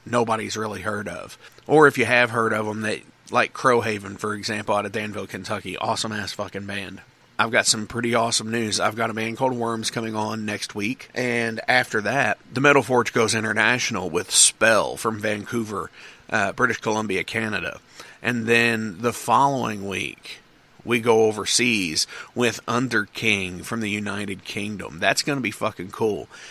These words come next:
You know, first, um, out of the United States bands, I should say. That's going to be fucking awesome, and I can't wait for that. So tune in and metal the fuck out with us, all right? Because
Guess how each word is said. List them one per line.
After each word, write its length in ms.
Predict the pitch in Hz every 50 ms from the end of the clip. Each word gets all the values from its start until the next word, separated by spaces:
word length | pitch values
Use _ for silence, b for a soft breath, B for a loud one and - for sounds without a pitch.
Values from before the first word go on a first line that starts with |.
| B B -
You 100 | 113 107
know, 180 | 101 95 95
first, 380 | 92 - 113 117 120 113 - -
um, 460 | 117 117 113 104 98 95 90 95 104 - B B B B
out 220 | - 120 127 120 110
of 120 | 101 101 -
the 220 | - 110 117 127 117
United 400 | 117 113 110 104 92 92 101 -
States 420 | - - 120 110 101 - - -
bands, 560 | - 101 98 92 92 80 64 60 62 - -
I 100 | - -
should 300 | - - - 80 62 -
say. 280 | - - - - - - - - _ _
That's 280 | - 123 123 123 - -
going 260 | 127 113 113 113 110
to 60 | 104
be 100 | 104 101
fucking 320 | 98 101 98 92 95 101 92
awesome, 380 | 92 92 87 - - 95 80
and 80 | 71 98
I 80 | 104
can't 240 | 98 - 104 90 -
wait 240 | - - - 104 -
for 100 | 95 82
that. 280 | 78 64 57 50 - - - - _ _ _
So 520 | - - - 107 101 95 85 85 80 82 - _ _
tune 260 | - - 156 170 170 147
in 380 | 135 131 127 123 123 117 113 - _ _ _
and 500 | 110 110 104 104 104 95 90 87 92 104
metal 240 | 110 110 113 110 101
the 100 | 104 -
fuck 300 | - - 101 95 - -
out 260 | 92 78 - - -
with 220 | 92 90 76 - -
us, 260 | - - - - - -
all 120 | 101 101
right? 280 | 101 113 120 120 113 - _ -
Because 800 | 113 107 98 120 113 107 104 107 107 98 101 98 - - -